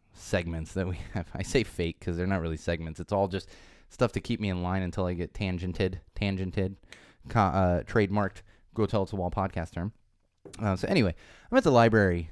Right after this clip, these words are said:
the other day. My, my wife and I finally went out to get library cards, uh, about a week ago. I, I haven't been to a public library since I was a kid. It's just one of those things. When I was in college,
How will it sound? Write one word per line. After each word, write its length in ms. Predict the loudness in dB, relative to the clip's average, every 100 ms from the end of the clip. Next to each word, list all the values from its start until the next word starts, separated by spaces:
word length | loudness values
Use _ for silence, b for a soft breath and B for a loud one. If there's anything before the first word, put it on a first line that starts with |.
| -6
the 100 | -4
other 100 | -2
day. 100 | -4
My, 160 | -4 0
my 140 | 0
wife 220 | 2 2
and 80 | 0
I 260 | 0 0 -4
finally 380 | -2 0 0 0
went 180 | 0 -2
out 160 | -2
to 60 | -4
get 120 | -4
library 440 | -2 -2 0 -2
cards, 540 | -2 -2 -2 -4 -12 -12
uh, 120 | -8 -4
about 220 | 0 0
a 40 |
week 220 | 0 -4
ago. 240 | -6 -10 -10 -18 _ _ _ _ _ _
I, 80 | -10
I 40 | -8
haven't 300 | -6 -4 -2
been 120 | 0
to 60 |
a 40 | 0
public 280 | 2 0 0
library 320 | 0 0 0
since 180 | -2 -2
I 20 |
was 80 | -4
a 40 |
kid. 320 | -2 0 -2 -4
It's 120 | -10
just 160 | -6
one 120 | -2 0
of 80 |
those 140 | 0 -2
things. 240 | -4 -4
When 140 | -4 -4
I 40 |
was 120 | -4
in 80 | -4
college, 420 | -2 0 0 -2